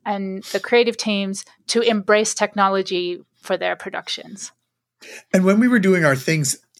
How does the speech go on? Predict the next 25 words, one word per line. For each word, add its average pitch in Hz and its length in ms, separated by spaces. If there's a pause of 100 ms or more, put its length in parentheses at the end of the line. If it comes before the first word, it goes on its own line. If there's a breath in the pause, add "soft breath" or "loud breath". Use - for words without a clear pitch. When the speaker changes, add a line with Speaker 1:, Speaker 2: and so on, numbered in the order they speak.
Speaker 2:
each 175 260
one 190 140
of 151 100
those 135 320
that - 100 (100)
you 117 140
just 110 180
talked 131 260
about 127 200
were 123 160
at 117 240
different 131 300
stages. 117 480 (240 loud breath)
Um, 123 340 (220)
From 170 160
Here 175 100
to 175 80
Eternity 151 380
had 131 160
already 131 320
been, 110 340 (340)
uh, 113 220
recorded. 110 520 (920 loud breath)
Jamie 190 600
was, 139 580